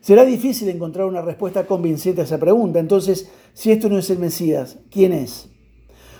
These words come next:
Porque si le vas a atribuir esto a cualquier ser humano, suena ridículo. "Una virgen concebirá y dará a luz un hijo y lo llamarás Dios con nosotros". Bueno, ese debe ser simplemente un rey, debe ser algún tipo.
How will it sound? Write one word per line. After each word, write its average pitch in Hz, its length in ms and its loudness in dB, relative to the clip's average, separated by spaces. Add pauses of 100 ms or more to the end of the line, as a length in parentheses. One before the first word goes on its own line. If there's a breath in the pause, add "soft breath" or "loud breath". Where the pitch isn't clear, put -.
Porque 185 220 4
si 208 120 2
le 202 80 4
vas 240 220 2
a 247 80 2
atribuir 202 460 0
esto 202 240 0
a 180 100 -2
cualquier 190 440 -2
ser 196 160 -2
humano, 170 480 -4
suena 170 260 -2
ridículo. 160 580 -2 (400 loud breath)
"Una 196 240 4
virgen 202 360 0
concebirá 175 680 -2
y 175 80 -6
dará 175 180 0
a 175 40 0
luz 180 200 -2
un 180 140 -4
hijo 170 260 -2
y 156 40 0
lo 156 100 0
llamarás 170 500 -2
Dios 170 180 0
con 170 160 -2
nosotros". - 680 -8 (360 loud breath)
Bueno, 196 260 6
ese 214 420 -2 (140)
debe 190 260 2
ser 196 200 -2
simplemente 180 500 -6
un 170 100 -4
rey, 180 420 0
debe 165 580 -4 (100)
ser 175 380 0
algún 160 420 -2
tipo. 156 480 -2